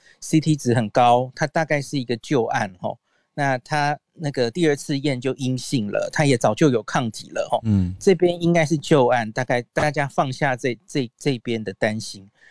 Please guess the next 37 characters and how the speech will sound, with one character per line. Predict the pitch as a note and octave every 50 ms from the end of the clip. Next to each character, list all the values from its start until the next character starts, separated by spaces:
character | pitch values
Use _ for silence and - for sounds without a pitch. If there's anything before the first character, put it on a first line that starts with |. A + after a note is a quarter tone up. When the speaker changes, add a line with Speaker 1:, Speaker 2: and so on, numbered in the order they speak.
| _ _ _ -
Speaker 1:
可 | - E3+ D3
是 | D#3 F#3+
另 | G3 G#3 G#3+ G3+ G3+
外 | G3+ F3 -
一 | G#3 F3 D#3+
边 | - - E3+ D3+ -
我 | - C3+
觉 | - - - D3+ -
得 | - C3
是 | - - E3
不 | - - C3 C3
妙 | C3 D3 D#3+ D3 C3 B2+
的 | A2+ B2 A#2 C3
讯 | - - - E3 C3 A#2
息 | - - - F#2+ G2 -
哦， | - - - _ _ _ - - - - _
就 | - G3 G3
是 | - G3 D3 - - _ _ _ _ _ _ _ _
装 | - E3+ D3+ D#3
修 | - - D3+ C#3
工 | - C#3+ C#3 C#3 C3
人 | A#2 A2 G#2 G#2+ - _ _ _ _ _ _
夫 | - - C#3 C#3 C3
妇 | - - C#3 A#2 G#2+ E2 _ -
是 | - - - D3+ A#2
Delta， | G#2+ A#2 G#2+ G2 G2+ G#2+ - - - - - _ _ _ _ _ _ _ _ _ _ _ _ _ _ _ _ _ _
是 | - - - F3+ D#3 B2
Delta。 | - A#2+ G#2+ C3+ E3+ - - - G#2+ - _
Speaker 2:
嗯。 | - G2+ G2+ F#2+ F#2+ - F2 -
Speaker 1:
<laughs> |
然 | D#3+ E3 F3+
后 | A3+ A#3+ A#3
呢， | G#3 G3 F#3+ - - - _ _ _ - - - - E3+ -
可 | - E3
是 | F3+ B3+ C4 A#3 G3 - _ _
要， | - G#3 G3 G3 G3+
要 | G#3+ G#3 G3+ G3 F#3